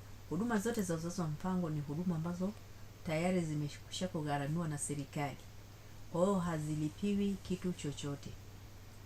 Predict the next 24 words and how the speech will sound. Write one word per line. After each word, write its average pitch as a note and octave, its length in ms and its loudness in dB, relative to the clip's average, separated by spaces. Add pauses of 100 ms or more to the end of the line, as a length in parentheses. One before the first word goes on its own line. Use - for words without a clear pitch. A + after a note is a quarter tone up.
(120)
Tayari F#3 400 2
zilisha-, D#3 480 0
wale F#3 180 4
watoa D#3 440 2
huduma F3 260 4
walishafundishwa, F#3 960 0 (680)
lakini F#3+ 360 4
pia G3 160 2
hizo F#3 180 2
njia F3 280 2
zinapatikana D#3 680 0
kwenye C#3+ 560 0
vituo C#3+ 200 -2
vyetu E3 260 0
vya D3+ 80 0
kutolea E3 380 0
huduma E3 360 2
ambavyo F3+ 400 2 (440)
serikali F#3 480 2
tayari F3+ 220 4
ali-, D#3 140 2 (260)
a-, C#3+ 140 -4 (260)
ilishakwisha F3+ 540 0
kuvigharamia. C#3 760 0